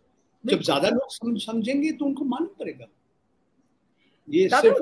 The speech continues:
Speaker 2: अ, जिस दिन, अ, प्रेस क्लब में जो मीटिंग हुई थी, जिसमें बहुत, अ, अ,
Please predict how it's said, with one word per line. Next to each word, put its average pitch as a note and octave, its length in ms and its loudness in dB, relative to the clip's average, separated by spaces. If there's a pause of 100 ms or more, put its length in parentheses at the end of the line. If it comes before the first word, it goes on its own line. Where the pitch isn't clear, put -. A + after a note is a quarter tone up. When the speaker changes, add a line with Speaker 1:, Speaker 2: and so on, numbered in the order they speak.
(200)
Speaker 2:
अ, A#3 60 6 (460)
जिस D4+ 240 -2
दिन, F#4 240 2
अ, B3+ 180 0
प्रेस B3 360 0
क्लब F4+ 220 0
में D4+ 300 0
जो D4 140 -2
मीटिंग B3 360 -4
हुई A3+ 200 -2
थी, A3 160 -4
जिसमें G3+ 300 -6
बहुत, G3+ 560 -2
अ, F#3 320 4 (340)
अ, F#3 280 -8